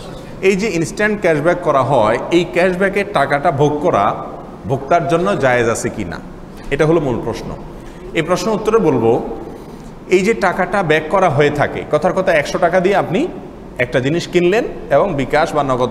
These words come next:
অ্যাপস দিয়ে বা তার মাধ্যমে আপনি টাকাটা পেমেন্ট করলেন। এই পেমেন্ট করার কারণে আপনাকে দশ টাকা সাথে সাথে পেমেন্ট করার পরে আবার ক্যাশব্যাক করা হলো। এই দশ টাকা বা এই যে ক্যাশব্যাক করা হলো, এই অ্যামাউন্টটা, এই টাকাটা আপনাকে কে দিয়েছে?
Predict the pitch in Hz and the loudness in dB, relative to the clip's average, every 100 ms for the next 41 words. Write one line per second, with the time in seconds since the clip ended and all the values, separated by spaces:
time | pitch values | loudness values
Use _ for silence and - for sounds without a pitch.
0 | - 139 143 139 180 226 208 139 - 139 | 0 0 0 -2 2 2 4 2 2 2
1 | 147 156 208 226 190 180 147 147 - 196 | 2 2 2 2 0 0 0 0 0 2
2 | 202 151 113 90 78 - - - - - | 2 2 0 -2 -4 -10 -14 -16 -16 -8
3 | 160 160 185 220 226 220 208 - 185 220 | -4 0 2 0 2 2 2 2 2 4
4 | 285 185 - 156 156 220 302 - - - | 2 2 0 -4 0 0 -2 -8 -14 -6
5 | 107 156 156 160 185 240 - - - - | 0 0 2 0 2 0 -2 -10 -12 -4
6 | 156 143 131 160 220 320 - - 160 170 | 0 2 2 2 2 0 -4 -2 2 2
7 | 170 180 165 165 160 185 156 151 147 147 | 2 2 4 2 4 2 2 2 2 2
8 | 139 107 107 92 - 214 233 151 147 143 | 2 0 0 -4 0 0 2 2 2 0
9 | 123 107 104 - - - - - 127 135 | 0 2 2 0 -6 -14 -14 0 0 2
10 | 139 156 170 165 185 170 131 127 127 127 | 0 2 0 0 0 2 2 2 0 0
11 | 135 143 160 202 175 139 127 131 135 151 | 0 2 4 2 2 2 2 2 0 -2
12 | 135 107 156 - 196 151 110 98 | -4 -4 -6 0 2 2 0 -4